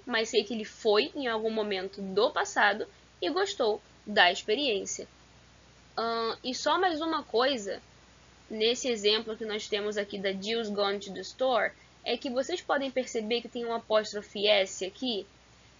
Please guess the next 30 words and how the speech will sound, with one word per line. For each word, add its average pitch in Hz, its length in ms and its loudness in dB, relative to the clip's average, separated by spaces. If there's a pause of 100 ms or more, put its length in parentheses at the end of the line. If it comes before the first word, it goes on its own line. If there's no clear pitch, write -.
Esse 392 280 0
apóstrofe 226 680 0
S 226 400 2
não 277 640 0 (100)
é 214 160 4
o 233 100 4
verbo 214 300 -2
to 294 200 -6
be, 247 280 -2
tá 196 160 -4
bom? 190 340 -2 (340)
Esse 262 200 -2
apóstrofe 214 720 0
S, 262 520 0
ele 247 200 0
é 247 80 2
o 240 80 0
verbo 240 340 -2 (160)
have. 202 440 2 (400)
Jill 233 360 -4 (300)
has 311 400 6
gone 220 580 -4
to 190 320 -4
the 196 100 -2
store. 247 800 2 (1900)
Lembra 302 440 2
que 240 160 -4
na 214 140 0
terceira 254 560 0
pessoa, 233 800 2